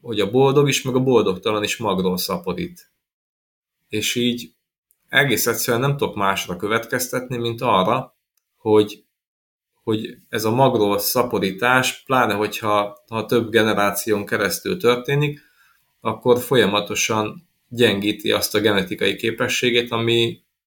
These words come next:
ami mondjuk a fajtára, vagy a fajtától egyébként elvárható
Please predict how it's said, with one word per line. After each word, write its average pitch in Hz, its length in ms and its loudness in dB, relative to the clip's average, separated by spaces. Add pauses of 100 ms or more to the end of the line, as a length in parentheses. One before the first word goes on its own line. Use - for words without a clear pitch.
(300)
ami 113 340 -2
mondjuk 113 340 -4 (800)
a - 80 -18
fajtára, 110 920 -2 (320)
vagy 110 160 -4
a 110 40 -4
fajtától 120 480 -4
egyébként 117 420 -6 (240)
elvárható 107 960 -2